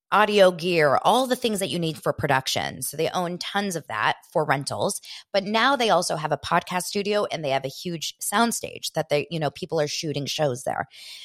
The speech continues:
So really, really cool for them. Lance started in two thousand fifteen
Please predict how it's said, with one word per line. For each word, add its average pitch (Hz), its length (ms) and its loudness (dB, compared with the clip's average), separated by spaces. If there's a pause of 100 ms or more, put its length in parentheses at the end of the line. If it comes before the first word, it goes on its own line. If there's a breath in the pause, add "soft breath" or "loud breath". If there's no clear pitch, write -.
So 233 320 4 (180)
really, 240 380 2
really 220 240 2
cool 170 220 0
for 170 180 -2
them. 160 420 2
Lance 180 320 -4
started 190 380 4
in 135 100 -4
two 214 200 -4
thousand 214 340 2
fifteen 180 480 -6